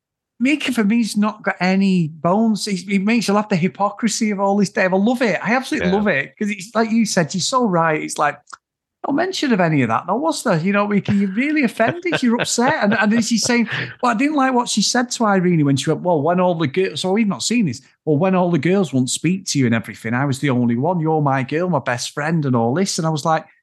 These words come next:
Speaker 1: "Well, you're being a bit mean to her now." I'm not saying it's
Speaker 2: Yeah.
Speaker 1: right what Irina did, but I don't like either of these <laughs> girls. I was like,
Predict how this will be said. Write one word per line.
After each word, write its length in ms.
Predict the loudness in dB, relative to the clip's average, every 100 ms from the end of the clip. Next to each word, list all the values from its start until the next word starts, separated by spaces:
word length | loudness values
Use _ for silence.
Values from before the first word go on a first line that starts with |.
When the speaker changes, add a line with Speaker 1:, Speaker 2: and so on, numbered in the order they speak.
| _ _ -6
Speaker 1:
"Well, 60 |
you're 220 | -4 -4 -4
being 160 | -2 0
a 60 |
bit 180 | 0 2
mean 300 | 2 2 2 2
to 120 | 2
her 260 | 2 2
now." 220 | 0 2 2
I'm 80 |
not 180 | 2 0 0
saying 220 | 2 2
it's 100 | 0
Speaker 2:
Yeah. 160 | 0
Speaker 1:
right 360 | 2 2 2 0
what 200 | -2 0 0
Irina 360 | 2 2 2 0
did, 260 | -4 -10
but 140 | -6 -2
I 200 | 0 0
don't 120 | -2
like 240 | -2 0 0
either 320 | 0 0 0
of 60 |
these 240 | 0 0 0
<laughs> 0 |
girls. 520 | -2 0 0 0 -2 0
I 40 |
was 240 | 0 2 2
like, 420 | 2 0 -2